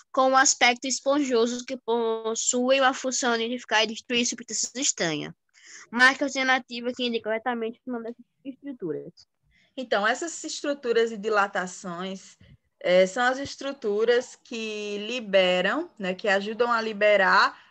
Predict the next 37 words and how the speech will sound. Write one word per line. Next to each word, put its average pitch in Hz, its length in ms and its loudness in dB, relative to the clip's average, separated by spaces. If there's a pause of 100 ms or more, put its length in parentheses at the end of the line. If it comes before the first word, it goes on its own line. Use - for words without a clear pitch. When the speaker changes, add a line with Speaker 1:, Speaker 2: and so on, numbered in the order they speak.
Speaker 2:
a 240 200 4
linfa 226 580 -4
do 180 100 -8
sistema 208 420 -6
linfático. - 800 -12 (760)
Então, 277 800 4
o 262 60 -14
que 311 120 0
é 311 80 4
que 320 100 -10
vocês 311 340 -2
acham 254 260 2
que 262 100 -6
essa 254 180 -2
estrutura 240 540 -2
é? 214 400 4 (220)
É 285 140 4
a 262 120 8
linfa? 226 600 0 (920)
Não. 214 380 -4 (180)
Speaker 1:
Não, 240 220 -12
Speaker 2:
A 262 160 4
Speaker 1:
não 269 40 2
é - 20 0
Speaker 2:
linfa, 285 560 2
Speaker 1:
não. 240 140 -12
Speaker 2:
ela 233 200 6 (260)
não 320 140 -2
é 254 100 4
uma 254 180 -2
estrutura, 262 680 0
a 196 40 4
linfa, 233 340 -4
ela 240 160 4
é 214 140 6
uma 233 180 -2
substância, 233 1040 -6